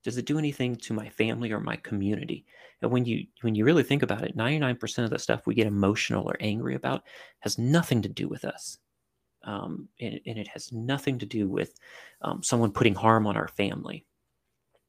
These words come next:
So, uh, I hope that answered the question. I think I went a roundabout long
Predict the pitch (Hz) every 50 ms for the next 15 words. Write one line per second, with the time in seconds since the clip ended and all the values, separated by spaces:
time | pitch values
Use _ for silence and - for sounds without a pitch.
0 | _ _ _ _ - - - - - 117 110 104 101 104 104 - - - - -
1 | - - - - _ _ _ _ _ _ - - - _ _ 120 120 113 110 107
2 | 110 107 - - - - - - 170 - - 127 117 117 120 139 - - - 120
3 | - - - - - - 107 - - - - 107 101 101 101 - 110 - 110 104
4 | 98 98 95 - - - - - - - - - - - _ - 104 104 101 101
5 | 95 - 98 95 98 - - _ _ _ _ - 185 131 104 101 101 98 98 98
6 | 98 98 98